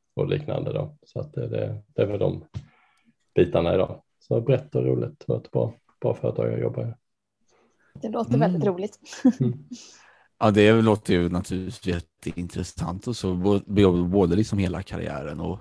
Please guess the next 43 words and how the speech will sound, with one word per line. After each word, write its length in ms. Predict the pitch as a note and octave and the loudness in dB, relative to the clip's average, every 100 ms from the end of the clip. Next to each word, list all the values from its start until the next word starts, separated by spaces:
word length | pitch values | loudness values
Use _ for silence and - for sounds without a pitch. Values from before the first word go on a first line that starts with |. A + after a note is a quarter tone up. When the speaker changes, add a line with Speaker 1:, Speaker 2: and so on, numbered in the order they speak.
| - - _ _ | -14 -20 _ _
Speaker 3:
lite 300 | F#2+ F#2 G#2 | -4 0 2
grann 200 | F2 E2 | 2 2
vad 140 | E2+ | 0
du 100 | F2+ | 2
gör 140 | F#2 F2+ | 2 2
just 280 | F2+ - | 0 -2
nu 220 | A2+ F#2 - | 0 0 0
och 160 | C3 | -2
så. 180 | - A#2+ | 0 -2
Så 180 | A2+ C3 | 0 -2
vad 100 | C3+ | -2
tycker 260 | - D3+ | -4 -2
du 80 | D3+ | 2
är 60 | C3+ | 2
mest 360 | C#3 - - | 2 0 -2
intressant 680 | F#2+ - D#3 - D#3+ G#2 - | -6 -4 -4 2 4 2 0
med 340 | A2+ G#2+ G#2 G2 - - - | 2 4 4 0 -10 -18 -6
liksom 220 | A2 G#2+ | -4 2
det 140 | G#2 | 4
du 80 | G2 | 4
sysslar 400 | - A2+ - F#2+ | 4 0 0 0
nu 300 | B2 C#3 G#2 | 2 2 2
på 300 | F#2+ G2 G2 | 0 0 0
Psykologpartners? 1040 | F#2+ - G#2+ G#2 A2 - A2+ A2 A#2 A2+ - | -4 -8 -6 -4 -2 0 0 0 -6 -10 -6
Vad 160 | - | -2
är 40 | G2+ | -2
det 100 | G#2 | -2
som 320 | - G2 F#2 - _ | -4 -4 -6 -12 _
får 220 | - G#2 | -8 -4
dig 120 | F#2+ | -4
att, 240 | F#2+ - - | -4 -6 -6
eh, 140 | F#2 G2+ - - | -6 -6 -14 -12
vakna 400 | - A#2 G#2+ G#2 | 4 4 6 2
på 120 | F#2 A2+ | 2 4
morgonen, 480 | A#2 G#2+ F2+ F#2+ | 6 6 4 0
om 100 | A2+ | -4
man 120 | A2 A2 | -6 -6
nu 120 | G#2+ | -8
ska 220 | - G#2+ G2+ - | -8 -10 -10 -10
ta 80 | G#2 | -10
till 260 | - G2+ - | -6 -6 -4
den? 140 | G2 | 0
Speaker 1:
Precis. 720 | G2+ G#2+ A#2+ F2 F#2 G2+ - | 4 6 8 6 4 -6 -6